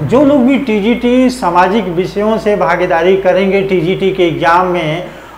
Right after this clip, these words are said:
वो नागरिक शास्त्र से जुड़े वीडियो स्वयं तो देखें ही और अपने दोस्तों को भी शेयर करें, ज़्यादा से ज़्यादा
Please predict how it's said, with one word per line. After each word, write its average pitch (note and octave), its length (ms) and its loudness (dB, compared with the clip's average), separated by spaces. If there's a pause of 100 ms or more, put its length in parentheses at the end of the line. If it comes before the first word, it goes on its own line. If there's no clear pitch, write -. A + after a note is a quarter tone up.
वो G#3+ 280 4
नागरिक F#3 460 2
शास्त्र F#3 500 0
से G3 220 -2
जुड़े F#3 380 2
वीडियो F3+ 440 4
स्वयं F#3+ 420 2
तो F#3+ 160 0
देखें E3+ 320 0
ही G3 320 2 (280)
और F#3 160 4
अपने F#3+ 380 0
दोस्तों F3+ 460 0
को F#3 140 0
भी F#3+ 260 0
शेयर F3 340 -2
करें, F3+ 460 0
ज़्यादा D#3+ 380 4
से F3+ 180 0
ज़्यादा E3+ 580 0